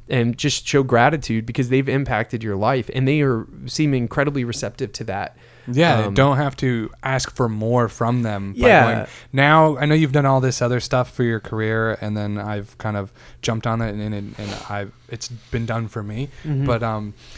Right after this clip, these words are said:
Speaker 2: can you also give me a picture, and you can give me an article,
Speaker 1: Right.
Speaker 2: uh, autograph, and can you give me this other things?
Speaker 1: Yeah, and to be fair, like, I was around some pretty famous people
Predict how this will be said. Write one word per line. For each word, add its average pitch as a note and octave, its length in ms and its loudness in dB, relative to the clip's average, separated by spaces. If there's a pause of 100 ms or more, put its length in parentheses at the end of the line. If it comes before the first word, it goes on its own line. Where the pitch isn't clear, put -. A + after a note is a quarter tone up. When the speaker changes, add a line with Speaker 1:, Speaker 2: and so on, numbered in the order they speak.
(160)
Speaker 2:
can C3+ 120 -4
you D3 80 2
also D#3+ 180 0
give C3+ 200 -2
me C#3+ 100 0
a B2+ 60 -2
picture, C#3 400 0
and C3+ 100 2
you A#2+ 60 0
can B2 140 -2
give B2 160 2
me C#3 100 4
an C3+ 80 4
article, B2+ 460 2
Speaker 1:
Right. B2 240 4
Speaker 2:
uh, A2+ 240 0
autograph, A#2+ 600 0
and G#2+ 120 -4
can A2+ 140 -6
you A2 60 -4
give A2 180 -2
me A#2+ 140 0
this A2 160 -2
other A2 180 0
things? A2+ 580 -8
Speaker 1:
Yeah, C#3+ 220 0
and A3+ 140 6
to C4+ 80 6
be C4 100 4
fair, G#3+ 240 6
like, F3 160 8
I F3 120 10
was F#3 180 4
around D3+ 300 4
some C#3 540 0
pretty D3 200 2
famous C3+ 320 0
people B2+ 560 0